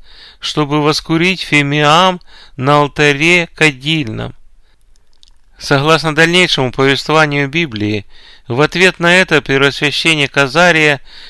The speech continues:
призвал к себе восемьдесят верных и мужественных священников Господних и сказал им: «Посмотрите, что хочет сделать царь, ведь он не имеет на это права. Только священники должны кадить Господу,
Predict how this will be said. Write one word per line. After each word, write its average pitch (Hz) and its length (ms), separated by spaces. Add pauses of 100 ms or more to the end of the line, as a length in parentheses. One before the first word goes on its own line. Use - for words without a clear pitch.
(140)
призвал 156 500
к - 80
себе 143 380
восемьдесят 131 840
верных 160 540 (400)
и 143 140
мужественных 147 720
священников 139 840
Господних 156 680 (420)
и 190 120
сказал 143 520
им: 123 400 (600)
«Посмотрите, 185 760
что - 240
хочет 196 380
сделать 180 420
царь, 131 400 (500)
ведь 151 320
он 190 220
не 180 220
имеет 185 420
на 202 40
это 185 280
права. 165 560 (520)
Только 180 360
священники 175 960
должны 143 520
кадить 160 480
Господу, 135 680